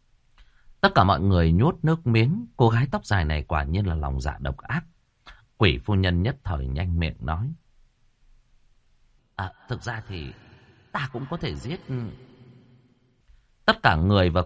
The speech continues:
quỷ ở đây quay sang nhìn quỷ phu nhân, cô gái tóc dài cũng chống cằm, nhìn chằm chằm vào bà ta. "Này, tỷ tỷ, tỷ xuống tay được sao?"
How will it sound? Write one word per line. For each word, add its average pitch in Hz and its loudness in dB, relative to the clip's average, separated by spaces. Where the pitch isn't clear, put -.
quỷ 76 2
ở 67 -2
đây 117 -2
quay 123 0
sang 110 0
nhìn 76 0
quỷ 67 -2
phu - -6
nhân, 101 0
cô 139 4
gái 107 2
tóc - 0
dài 78 0
cũng - -6
chống 117 -4
cằm, 76 -2
nhìn 104 2
chằm 95 0
chằm 85 -2
vào 76 -4
bà 71 -2
ta. 98 -6
"Này, 127 0
tỷ 156 4
tỷ, 117 -2
tỷ 165 0
xuống 180 -2
tay 214 0
được 147 -2
sao?" 160 -4